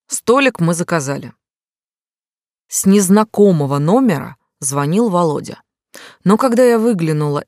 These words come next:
из окна кухни, увидела машину Артема. Интересное разделение труда. Один везет, другой звонит. И что-то очень сомневаюсь, что они сейчас в той машине дерутся, чья очередь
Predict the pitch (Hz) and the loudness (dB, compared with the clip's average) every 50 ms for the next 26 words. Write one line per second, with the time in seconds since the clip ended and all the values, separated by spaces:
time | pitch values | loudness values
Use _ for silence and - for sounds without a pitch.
0 | _ - 170 143 151 170 - 160 151 147 - - - - - - 143 143 156 _ | _ -12 -10 -6 -6 -6 -6 -6 -8 -8 -10 -14 -20 -14 -10 -8 -8 -8 -10 _
1 | _ _ _ _ _ _ _ - - 175 160 165 160 170 196 214 233 233 226 - | _ _ _ _ _ _ _ -4 -2 0 0 0 0 0 0 0 0 0 -2 -4
2 | - 160 139 143 156 160 - - - 139 - 139 143 147 _ _ _ _ _ _ | -4 -6 -6 -6 -6 -8 -10 -12 -12 -12 -12 -14 -16 -18 _ _ _ _ _ _
3 | _ _ _ _ _ _ _ _ - 156 165 196 208 - - 240 247 226 190 151 | _ _ _ _ _ _ _ _ -4 -2 -2 -2 -2 -4 -6 -4 -2 -2 -2 -2
4 | 139 - - - 156 147 143 139 135 135 131 123 123 143 143 135 143 139 139 139 | -2 -4 -6 -6 -4 -4 -2 -2 -4 -4 -6 -6 -4 -2 -2 -2 -2 -2 -2 -4
5 | 139 139 - 143 143 143 139 131 131 131 - _ _ _ _ _ _ _ _ - | -6 -6 -8 -8 -8 -6 -6 -6 -8 -10 -12 _ _ _ _ _ _ _ _ -4
6 | 175 175 151 151 151 151 143 147 139 139 190 233 269 _ - _ _ _ _ - | -2 -2 0 0 -2 -2 -4 -4 -4 -4 -4 -4 -6 _ -18 _ _ _ _ -10
7 | 151 156 151 139 135 151 156 139 143 156 151 143 104 - - - - _ _ _ | -6 -6 -6 -4 -4 -6 -6 -6 -6 -6 -6 -8 -8 -12 -14 -20 -20 _ _ _
8 | _ _ _ _ _ _ _ _ _ - 156 - - - - 214 220 208 - 240 | _ _ _ _ _ _ _ _ _ -14 -14 -14 -8 -4 -2 -2 -2 -2 -2 -4
9 | 233 - - 262 254 254 269 277 226 180 156 147 147 147 143 - - - 165 156 | -2 -2 -2 0 0 0 0 0 0 0 0 0 -2 -4 -6 -8 -8 -6 -4 -4
10 | 160 160 151 - - 156 - - 160 143 - - - - 165 156 151 156 165 - | -4 -4 -6 -6 -8 -8 -6 -6 -6 -6 -8 -8 -6 -4 -4 -2 -2 -2 -4 -4
11 | - - 240 233 180 156 147 _ _ _ _ _ _ _ - 156 143 170 240 254 | -4 -4 -2 -2 -2 -2 -6 _ _ _ _ _ _ _ -12 -8 -2 0 0 2
12 | 220 165 139 - - - 135 - - - 156 - - - 226 226 - - 180 - | 0 0 -4 -6 -8 -8 -8 -6 -4 -4 -4 -4 -4 -4 -6 -6 -6 -8 -8 -8
13 | 85 - - - | -10 -14 -18 -20